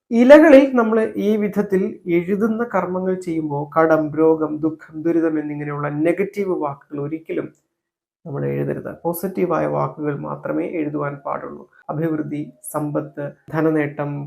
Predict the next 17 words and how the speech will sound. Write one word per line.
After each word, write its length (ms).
പുരോഗതി, 480
ആരോഗ്യം 380
എന്നിങ്ങനെയുള്ള 600
വാക്കുകളെ 420
നമ്മൾ 180
എഴുതാൻ 320
പാടുള്ളൂ. 380
മറ്റു 280
കർമ്മങ്ങളുടെയൊക്കെ 580
ഭാഗമായിട്ട് 600
ഇങ്ങനെ 240
എഴുതേണ്ടി 360
വരുമ്പോൾ 300
ഇക്കാര്യം 380
നമ്മൾ 140
പ്രത്യേകം 360
ശ്രദ്ധിക്കുക. 460